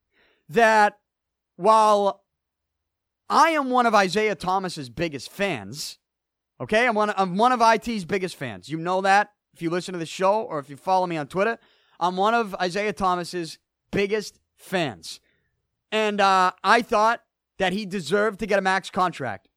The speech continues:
with the Celtics. I honestly thought that. I thought that he had a, an argument to, to, to get it.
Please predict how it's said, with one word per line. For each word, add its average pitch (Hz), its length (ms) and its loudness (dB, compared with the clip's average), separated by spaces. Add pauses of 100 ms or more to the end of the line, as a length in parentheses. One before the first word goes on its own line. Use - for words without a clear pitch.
with 151 300 -4
the 196 60 -14
Celtics. 135 580 -6
I 147 160 -6
honestly 190 440 -2
thought 139 260 -2
that. 101 200 -10
I 156 80 0
thought 180 260 -2
that 147 180 -6
he 208 180 -8
had 175 380 0 (600)
a, 151 540 -4
an 160 220 -4
argument 214 500 0 (520)
to, 170 240 -6
to, 151 360 -4 (600)
to 170 80 -6
get 196 200 2
it. 277 160 4